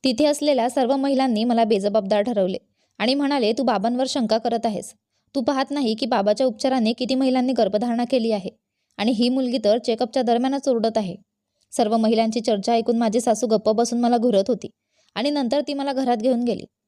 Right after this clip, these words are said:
घरी आल्यावर माझ्या सासूने मला इतक्या गोष्टी सांगितल्या की ऐकून मी अगदी रडू लागले. माझ्या सासूने सांगितले की, "तुझ्या स्वतःच्या चुकांमुळे तू आजपर्यंत आई बनू शकली नाहीस आणि आजही तू पूर्वीच्या कृत्याची पुनरावृत्ती केली आहेस."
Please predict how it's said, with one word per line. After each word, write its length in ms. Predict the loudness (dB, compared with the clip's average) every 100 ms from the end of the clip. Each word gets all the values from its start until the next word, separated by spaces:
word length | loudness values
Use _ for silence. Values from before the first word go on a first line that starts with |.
| _ _ _ -2
घरी 240 | 2 4
आल्यावर 380 | 2 2 2 0
माझ्या 260 | 0 -4 -2
सासूने 320 | -2 0 0
मला 180 | 2 2
इतक्या 300 | 0 -2 0
गोष्टी 280 | 0 0
सांगितल्या 480 | 0 0 0 0 0 0
की 60 | 0
ऐकून 360 | 0 0 0
मी 100 | 0
अगदी 220 | 0 0
रडू 200 | 2 2
लागले. 280 | 2 0 -2 -10 _ _ _ _ _ _
माझ्या 180 | -2 0
सासूने 400 | 0 -2 -2 -2
सांगितले 400 | -2 0 0 -2 -6 _ _ _ -4
की, 80 |
"तुझ्या 220 | 0 0 0
स्वतःच्या 380 | -2 -2 0
चुकांमुळे 480 | -2 -2 0 2 0 2
तू 60 |
आजपर्यंत 480 | 0 -2 -4 -2 0
आई 180 | 0 0
बनू 180 | -2 -4
शकली 300 | -2 -2 0
नाहीस 300 | 0 -4 -12 _ _ _ -8
आणि 200 | -2 0
आजही 320 | 0 2 2
तू 180 | 2 0
पूर्वीच्या 420 | 0 0 2 0
कृत्याची 440 | 0 -2 0 -2 -2
पुनरावृत्ती 720 | -2 -2 2 2 0 -4 -2
केली 240 | -2 0
आहेस." 320 | -2 -4 -12